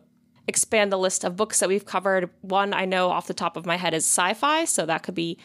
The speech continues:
more exciting, a little bit of a change up from strictly fantasy. If you're interested in knowing what's coming up, definitely take a look at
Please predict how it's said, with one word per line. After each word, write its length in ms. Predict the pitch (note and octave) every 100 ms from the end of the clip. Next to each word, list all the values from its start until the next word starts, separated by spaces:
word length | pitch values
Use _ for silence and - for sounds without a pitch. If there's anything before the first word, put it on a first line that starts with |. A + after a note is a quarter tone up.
| - - -
more 220 | F#3+ F3
exciting, 500 | - - C4 A#3+ A#3+
a 40 | G3+
little 140 | F3+
bit 300 | F3+ E3 - - -
of 100 | F#3
a 60 |
change 300 | F3+ F3+ D#3+
up 100 | D#3
from 300 | - E3 D#3
strictly 360 | F3 - G#3+ E3
fantasy. 680 | E3+ D3+ D#3+ - - - G3+ -
If 120 | B3+ B3
you're 120 | A#3+
interested 520 | A#3+ C4 C4 D4 B3 -
in 400 | G#3+ A3 G#3+ -
knowing 300 | G#3 G#3+ A3+
what's 180 | A3 G#3+
coming 340 | - G3 G3
up, 220 | G#3+ A3+ -
definitely 560 | G#3 - A3+ A#3 A3+
take 280 | A3 A#3 G#3+
a 80 | -
look 240 | F#3 F#3
at 140 | -